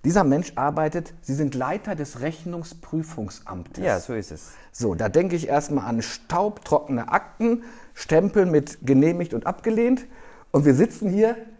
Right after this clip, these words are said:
Speaker 1: im Franziskaner in, in einer, ich bin von Kostüm umgeben. Sie sind eigentlich der heimliche Musical, gar nicht mal der heimliche, der Musicalmacher in Schwäbisch Gmünd.
Speaker 2: Ja, Herr Reckermann, das kann man in der Tat so sagen und es ist wirklich auch witzig.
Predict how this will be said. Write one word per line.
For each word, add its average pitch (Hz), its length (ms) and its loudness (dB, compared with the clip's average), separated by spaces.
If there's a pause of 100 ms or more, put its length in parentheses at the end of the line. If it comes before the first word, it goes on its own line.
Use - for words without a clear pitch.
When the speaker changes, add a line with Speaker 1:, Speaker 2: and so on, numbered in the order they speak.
(260)
Speaker 1:
im 131 160 0
Franziskaner 135 960 -10
in, 117 240 -10 (720)
in 127 260 -4
einer, 123 420 -8 (520)
ich - 220 -16
bin 143 180 -6
von 135 300 -8
Kostüm - 600 -8
umgeben. 170 480 -2 (560)
Sie 120 80 -4
sind 135 220 -4
eigentlich 127 360 -8
der 127 140 -8
heimliche 123 320 -8
Musical, 120 440 -10 (120)
gar - 120 -10
nicht 107 80 -8
mal 98 80 -8
der - 140 -10
heimliche, 175 360 -4 (360)
der 101 100 -6
Musicalmacher 127 800 -8
in 110 80 -6
Schwäbisch 131 360 -12
Gmünd. 180 320 -12 (380)
Speaker 2:
Ja, 127 400 6
Herr 143 160 0
Reckermann, 165 320 4
das 143 160 -4
kann 151 140 4
man 156 100 -2
in 147 140 -2
der 135 100 2
Tat 131 260 0
so 135 60 -6
sagen 127 380 -2
und 117 80 -4
es 117 120 -6
ist 120 140 -10
wirklich 135 320 -6
auch 110 220 -6
witzig. 143 400 -8